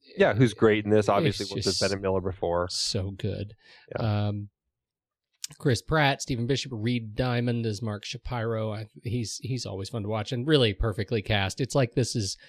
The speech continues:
Speaker 2: this, he's, he is that guy. He is a, a baseball G M.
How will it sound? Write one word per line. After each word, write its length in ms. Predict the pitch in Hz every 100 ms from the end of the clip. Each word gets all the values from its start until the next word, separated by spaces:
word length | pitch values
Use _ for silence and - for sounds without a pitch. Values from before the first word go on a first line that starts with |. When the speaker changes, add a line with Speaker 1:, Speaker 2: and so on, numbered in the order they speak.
| - - - -
Speaker 2:
this, 320 | 120 - - 151 - 139 127
he's, 420 | - 160 135 110 -
he 240 | - 160
is 140 | 127 98
that 220 | 101 -
guy. 260 | 98 90
He 220 | 95 139 113
is 140 | 101
a, 100 | 98 95 -
a 200 | 98 92
baseball 520 | 110 104 98 - 98
G 220 | 98 101 -
M. 180 | -